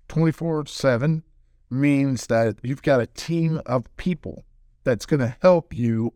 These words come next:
accomplish the things that you don't have to worry about. You don't have to worry about your staff being there or not being there. A team of managed service providers or I T specialists are gonna help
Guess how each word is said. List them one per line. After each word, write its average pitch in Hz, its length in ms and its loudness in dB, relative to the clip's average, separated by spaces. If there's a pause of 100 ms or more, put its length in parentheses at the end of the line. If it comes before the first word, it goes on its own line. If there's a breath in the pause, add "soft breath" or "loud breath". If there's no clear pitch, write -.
accomplish 120 920 -4 (640)
the 127 100 -4
things 139 600 0
that 104 360 -2 (600)
you 160 220 0
don't 156 260 0
have 143 240 -2
to 147 100 -4
worry 135 360 0
about. 117 500 2 (220)
You 120 160 -4
don't 123 140 2
have 131 180 0
to 123 80 -2
worry 127 180 2
about 110 260 0
your 104 120 -2
staff 139 560 0 (100)
being 139 320 0
there 131 240 2
or 120 60 2
not 123 340 0
being 131 300 0
there. 123 500 0
A 95 220 -10
team 160 420 -2
of 123 220 -2
managed 120 340 -2
service 127 380 -2
providers 110 800 0 (180)
or 135 320 2
I 131 240 -2
T 160 220 -2
specialists 113 920 -4 (380)
are 131 160 4
gonna 123 240 0
help 151 460 0